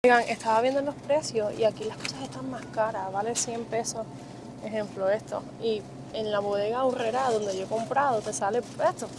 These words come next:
cincuenta pesos. Entonces, pues, creo que nos vamos a ir para la bodega Aurrera. <laughs> Mami, hay que ahorrar. Esto cuesta ciento cuarenta y tres con ochenta y seis pesos. Está caro. Así que,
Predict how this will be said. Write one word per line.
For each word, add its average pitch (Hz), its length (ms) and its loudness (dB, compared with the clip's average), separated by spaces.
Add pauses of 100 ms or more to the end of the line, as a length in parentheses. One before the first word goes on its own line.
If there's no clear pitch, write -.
(120)
cincuenta 196 460 0
pesos. 220 320 0 (520)
Entonces, 214 840 4 (220)
pues, 202 160 4 (160)
creo 220 240 6
que 240 120 2
nos 220 140 4
vamos 214 220 2
a 233 80 6
ir 233 60 4
para 220 140 8
la 202 60 4
bodega 202 300 4
Aurrera. 202 400 4 (720)
<laughs> - 600 -2
Mami, 254 420 4
hay 220 140 0
que - 160 0
ahorrar. 214 680 0 (960)
Esto 254 200 -4
cuesta 269 300 0
ciento 226 400 -4
cuarenta 214 520 -2
y 208 60 -8 (140)
tres 254 320 -4 (100)
con 226 160 -4
ochenta 208 440 -6
y 202 80 -4
seis 214 340 0
pesos. 196 260 -4
Está 190 160 -6
caro. - 400 -2 (800)
Así 254 140 0
que, 226 200 6